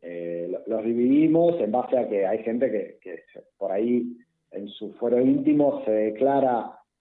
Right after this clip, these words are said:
este, que tiene una ideología política, pero no se define por, por ninguno, es decir, al decir que es independiente,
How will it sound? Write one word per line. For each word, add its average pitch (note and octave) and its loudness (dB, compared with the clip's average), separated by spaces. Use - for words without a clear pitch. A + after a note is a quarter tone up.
este, G#2 -4
que G2+ -10
tiene C3 2
una A2+ -2
ideología G#2+ 0
política, E3+ 2
pero A2 2
no A2+ -2
se B2 0
define C3 2
por, B2+ -2
por G#2+ -2
ninguno, B2+ 2
es F#2 -4
decir, G2 -4
al F#2+ -4
decir G#2+ -8
que A2+ -2
es G#2+ -2
independiente, D#3 2